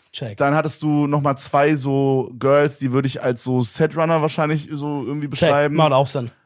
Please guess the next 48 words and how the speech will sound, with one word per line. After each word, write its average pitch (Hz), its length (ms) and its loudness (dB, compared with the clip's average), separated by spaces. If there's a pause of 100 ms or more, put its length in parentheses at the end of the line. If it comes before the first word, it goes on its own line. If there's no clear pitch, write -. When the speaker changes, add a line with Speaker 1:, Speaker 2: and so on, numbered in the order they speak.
(220)
Speaker 2:
Dann 143 160 4
hattest 151 280 2
du 143 240 4
einen 143 320 0
Tonarzten, 120 580 -2
dann 123 140 2
hattest 135 260 -2
du 139 180 0
irgendwie 127 300 0
drei 143 320 4
Kameraarzen, 120 840 0
dann 120 120 0
hattest 131 200 -2
du 147 60 -4
noch 139 80 0
mal 135 160 0
zwei 139 320 2
Redaktionsarzten 160 1120 0 (140)
und 135 100 -8
dann 147 100 0
hattest 156 200 -2
du 160 40 -4
noch 156 60 -2
mal 143 140 2
zwei 156 240 2
Arzten, 147 280 -2
wo 135 60 2
ich 131 80 0
nicht 147 80 0
mal 147 80 0
rausgefunden 147 500 0
hab, 127 120 0
was 139 160 0
die 139 60 -10
überhaupt 131 360 4
machen. 123 380 2
Speaker 1:
<laughs> - 40 0 (920)
So 156 140 -6
Praktikanten 156 640 -2
Speaker 2:
Ja, 151 140 4
Speaker 1:
oder 147 80 4
Speaker 2:
es 131 100 -2
Speaker 1:
so. 135 60 0
Speaker 2:
war 131 40 2
wirklich 147 240 0
crazy. 135 540 0
Und, 117 340 -4
äh, 120 540 2